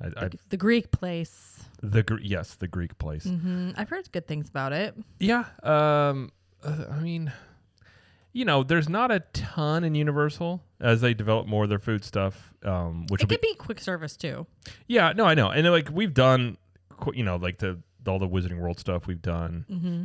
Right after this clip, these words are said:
Speaker 1: There's, like, Cowfish on City Walk we haven't done, but that's not in park. That's City Walk. But
Speaker 2: Yeah.
Speaker 1: I'd say Mythos is the one that sticks out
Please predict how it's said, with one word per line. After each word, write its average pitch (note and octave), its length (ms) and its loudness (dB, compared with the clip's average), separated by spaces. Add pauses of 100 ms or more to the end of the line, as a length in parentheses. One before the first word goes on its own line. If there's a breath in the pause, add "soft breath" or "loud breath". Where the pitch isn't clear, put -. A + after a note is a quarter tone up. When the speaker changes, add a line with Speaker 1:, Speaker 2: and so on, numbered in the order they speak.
Speaker 1:
There's, C3 240 0
like, A#2+ 320 -4
Cowfish B2 560 0
on G#2 140 0
City A#2 260 -2
Walk G2+ 320 0
we G#2 100 0
haven't G2+ 220 0
done, G2 160 0
but F#2 80 -2
that's F#2 160 -2
not - 220 -8
in F2+ 140 -4
park. - 420 -8 (120)
That's F2+ 220 -8
City E2+ 280 -8
Walk. E2 320 -8 (460 soft breath)
But G#2 120 0
Speaker 2:
Yeah. E3 340 -2
Speaker 1:
I'd C4+ 160 6
say C3 140 2
Mythos F#2 440 0
is F#2+ 120 -2
the F#2 80 -6
one F2 140 -2
that D#2 100 -10
sticks - 260 -10
out F2+ 200 -10